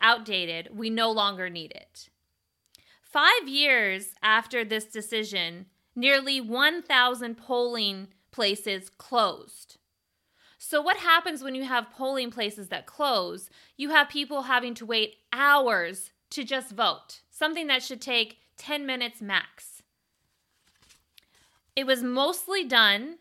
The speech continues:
these polling places were mostly closed in black counties. We're seeing the same thing just continued out a little bit further each year.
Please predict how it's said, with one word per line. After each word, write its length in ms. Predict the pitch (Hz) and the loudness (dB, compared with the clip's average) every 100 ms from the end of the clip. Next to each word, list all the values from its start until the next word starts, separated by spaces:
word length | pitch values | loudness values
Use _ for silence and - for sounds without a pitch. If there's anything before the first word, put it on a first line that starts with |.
| - | -8
these 240 | 240 240 | -4 -6
polling 380 | - 247 240 233 | -2 0 0 -4
places 360 | 240 214 220 214 | -4 -6 -6 -8
were 120 | 214 | -4
mostly 440 | 214 240 277 349 | -2 -2 -4 -10
closed 520 | - 240 185 180 202 - | -4 0 0 -2 -6 -8
in 140 | 220 | -8
black 460 | 190 175 175 - - _ | 0 2 2 -2 -18 _
counties. 720 | - 269 262 208 - - - - _ _ _ _ _ _ _ _ | -4 -2 -2 -6 -12 -16 -20 -20 _ _ _ _ _ _ _ _
We're 140 | 220 | -10
seeing 340 | 220 254 233 226 | -6 -2 0 -2
the 100 | 202 | -8
same 480 | - 226 247 285 | -2 0 0 -2
thing 420 | 285 262 247 240 233 | -2 0 2 0 -6
just 200 | 220 - | -10 -12
continued 480 | 202 - 240 247 | -14 -8 -6 0
out 160 | 233 220 | 2 2
a 60 | 202 | 0
little 260 | 202 240 | -4 -6
bit 200 | 254 254 | -6 -8
further 420 | - 214 208 202 - | -4 -4 -2 -4 -6
each 300 | 190 185 - | -12 -12 -12
year. 360 | 156 135 - | -10 -10 -12